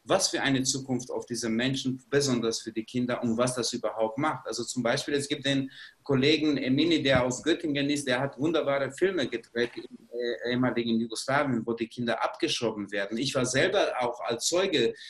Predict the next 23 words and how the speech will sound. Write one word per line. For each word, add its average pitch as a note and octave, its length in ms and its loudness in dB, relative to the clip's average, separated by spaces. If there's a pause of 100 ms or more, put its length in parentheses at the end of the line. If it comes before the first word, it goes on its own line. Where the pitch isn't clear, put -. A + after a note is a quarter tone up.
(160)
wo A#2+ 160 -2
ich C3+ 120 0
dann B2+ 200 -2
halt C3 200 -2
nach B2+ 180 -2
Kosovo, D3+ 480 2
Montenegro, B2+ 800 0
Kroatien C3+ 440 -2
oder B2 140 2
Serbien D3 500 2
gewesen G#2+ 460 -2
war G2+ 180 -4
die G#2 60 -18
letzten G#2+ 380 -6
Jahren, C3 300 0 (300)
was F3 200 0
das E3+ 180 -4
tatsächlich D3+ 540 -6
mit C#3 180 -8
Kindern D3+ 400 -8
macht. F3 300 -10 (760)
Die C#3 140 0
haben, E3 420 0